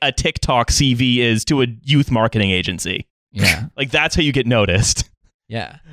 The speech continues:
Speaker 1: Um,
Speaker 2: I wanna, I wanna, like, a, a doctor who's, like, a dodgy tattoo parlor who will just, like, I go in there blind drunk and just say something like, "Yo, give me that Epstein bussy," and he
Speaker 1: Yeah.
Speaker 2: just has to do
Speaker 1: You
Speaker 2: it.
Speaker 1: have to t-, take my liver out.
Speaker 2: But I can't sue him.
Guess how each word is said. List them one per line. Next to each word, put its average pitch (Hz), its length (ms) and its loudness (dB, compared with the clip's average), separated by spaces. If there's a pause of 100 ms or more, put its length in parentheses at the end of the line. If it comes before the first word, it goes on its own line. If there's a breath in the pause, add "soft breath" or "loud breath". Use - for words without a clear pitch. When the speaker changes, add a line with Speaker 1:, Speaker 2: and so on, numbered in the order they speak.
(180)
Speaker 1:
Um, 143 100 2
Speaker 2:
I 254 60 4
wanna, 143 240 2
I 139 160 2
wanna, 247 140 2
like, 151 220 0
a, 127 200 0
a 113 80 0
doctor 117 400 0
who's, 107 120 0
like, 107 140 0
a 113 60 -2
dodgy 107 500 0
tattoo 95 540 2
parlor 65 420 -4
who - 220 4
will 113 100 2
just, 120 180 0
like, 120 200 -2
I 156 160 0
go 151 180 2
in 139 140 2
there 117 180 2
blind 110 560 2
drunk 107 340 2
and 123 80 2
just 113 160 0
say 113 160 0
something 110 200 0
like, 101 160 0
"Yo, 113 180 2
give 127 160 -2
me 151 60 0
that 120 160 2
Epstein 101 420 0
bussy," 90 380 0
and 90 80 2
he 110 80 4
Speaker 1:
Yeah. 147 80 4
Speaker 2:
just 110 140 4
has 107 260 -2
to 101 100 4
do 98 100 0
Speaker 1:
You 101 100 4
Speaker 2:
it. 160 40 6
Speaker 1:
have 190 220 2
to 196 80 -4
t-, 196 140 0
take 185 360 -2
my 156 120 2
liver 120 340 2
out. 95 80 2
Speaker 2:
But - 100 4
I 117 160 2
can't 104 260 0
sue 101 200 0
him. - 120 -6